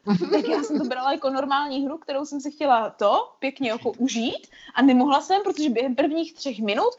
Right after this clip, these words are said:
Speaker 2: začaly padat jako výhrušky a posměšky a za chvilku začaly létat ty pyramidičky, pak ty se vždycky začal vztekat, pak vždycky vyskočil na všecky, vyskočil z nahoru, úplně začal
Speaker 1: Na
Speaker 2: zdupat, zrudl,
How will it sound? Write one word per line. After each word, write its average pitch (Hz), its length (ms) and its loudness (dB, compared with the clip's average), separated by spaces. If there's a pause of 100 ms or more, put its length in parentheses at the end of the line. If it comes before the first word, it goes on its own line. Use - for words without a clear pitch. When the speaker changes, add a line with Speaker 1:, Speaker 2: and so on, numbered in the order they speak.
(180)
Speaker 2:
začaly 302 340 2
padat 254 280 4
jako 262 180 0
výhrušky 233 720 -2 (300)
a - 160 2
posměšky 247 760 -2 (280)
a 254 40 -2
za 269 80 2
chvilku 269 280 2
začaly 262 320 0
létat 254 260 0
ty 233 100 -6
pyramidičky, 226 760 -2 (320)
pak - 160 4
ty 285 80 2
se 294 120 2
vždycky 285 300 0
začal 294 320 2
vztekat, - 760 2
pak 311 100 2
vždycky 233 440 -4 (340)
vyskočil 392 680 0
na 415 80 2
všecky, - 640 -8 (380)
vyskočil 254 600 0
z 208 80 -4
nahoru, 226 420 2 (480)
úplně 311 180 4
začal 285 320 2
Speaker 1:
Na 165 140 4
Speaker 2:
zdupat, 226 380 4 (300)
zrudl, 285 880 2